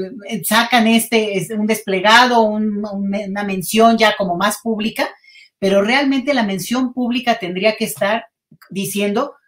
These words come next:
nos pe-, pedimos perdón al pueblo de México, y pedimos perdón, Vicente, porque si en este país hay gente desaparecida, si en este país hay una cantidad de situaciones en las cuales no sabemos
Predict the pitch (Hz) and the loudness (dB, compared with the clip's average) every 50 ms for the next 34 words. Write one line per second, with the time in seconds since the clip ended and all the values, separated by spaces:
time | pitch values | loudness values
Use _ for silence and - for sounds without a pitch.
0 | _ - 185 208 196 - - - 196 190 214 202 - 185 180 175 190 240 294 302 | _ -4 -2 0 0 0 -2 -2 0 0 0 0 -2 -2 -2 0 0 0 -2 0
1 | - 214 185 156 160 214 302 330 233 180 - 185 170 160 160 160 151 151 151 147 | 0 0 0 0 0 -2 -2 -2 -2 -4 -4 -4 -4 -4 -4 -4 -4 -6 -6 -8
2 | - - 143 - 156 143 - - - - 202 190 - 233 226 254 277 320 320 330 | -10 -14 -14 -12 -12 -12 -12 -12 -10 -4 -4 0 4 4 4 4 4 2 0 0
3 | - 240 214 196 208 233 247 269 269 254 233 214 226 226 - 247 233 226 - 294 | 2 2 2 4 4 2 2 2 0 -4 -4 -2 -2 -2 0 0 0 0 0 -2
4 | 294 - - - - _ - 233 233 220 226 226 220 233 226 - - 226 226 226 | -6 -6 -10 -20 -14 _ 2 4 4 4 4 2 0 0 0 0 2 4 4 6
5 | 254 311 339 339 - 330 330 - 247 214 214 208 202 196 - - _ _ _ _ | 6 4 4 2 -2 -4 -2 0 2 2 2 0 -2 -4 -6 -8 _ _ _ _
6 | - 190 202 220 240 233 - - - 240 254 254 233 269 285 285 269 233 - 190 | -2 0 2 2 2 0 -4 -4 -2 0 0 0 0 0 0 0 0 -2 -2 -4
7 | 165 - 170 160 156 143 - - 160 156 139 135 135 - _ _ _ - - 214 | -6 -6 -6 -4 -4 -6 -6 -6 -8 -6 -6 -8 -10 -10 _ _ _ -10 -4 0
8 | 214 220 254 247 247 320 311 - 233 208 202 233 240 240 247 240 233 233 254 269 | 2 2 2 2 0 -2 -2 0 0 2 2 2 0 0 -2 -2 -2 0 0 -2
9 | 262 - 240 214 202 - 196 196 208 220 233 226 - 226 - 196 196 190 - 202 | -2 -2 -4 -4 -4 -4 -2 0 2 2 2 0 -4 -8 -6 -6 -6 -6 -6 -8
10 | 202 220 233 233 220 196 180 165 - - 202 202 214 226 202 214 233 247 233 - | -6 -6 -4 -4 -6 -6 -6 -8 -8 -4 -4 -4 -2 -2 0 0 0 0 0 2
11 | 247 240 208 214 214 220 214 208 185 156 - - | 2 2 4 4 4 4 4 2 0 -4 -6 -10